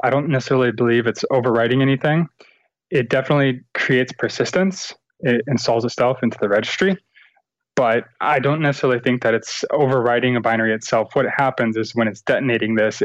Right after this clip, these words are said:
you have two different threads. One, you have the malicious activity that's occurring, but then you also have a command dot E X E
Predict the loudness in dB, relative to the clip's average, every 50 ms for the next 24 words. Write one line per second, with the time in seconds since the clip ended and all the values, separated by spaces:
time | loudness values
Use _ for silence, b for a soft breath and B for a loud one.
0 | -2 -2 -4 -2 -2 0 0 0 -2 -2 0 -2 -2 0 -2 -4 -4 -2 0 0
1 | 2 0 0 -4 -4 -4 -2 0 2 2 2 2 2 0 0 0 0 0 0 0
2 | 0 0 2 0 0 -2 -6 -4 -2 -2 -2 -2 -2 0 2 2 2 2 2 0
3 | -2 -4 -6 -4 -2 0 0 0 0 0 -2 -4 -6 B B B B B B B
4 | -4 -2 0 2 2 2 2 2 2 0 0 0 -2 -2 0 0 0 2 2 2
5 | 2 2 0 -2 -4 -6 -4 -2 0 0 2 2 2 2 2 2 0 0 0 0
6 | 0 -2 -2 -4 -4 -2 0 0 2 0 -2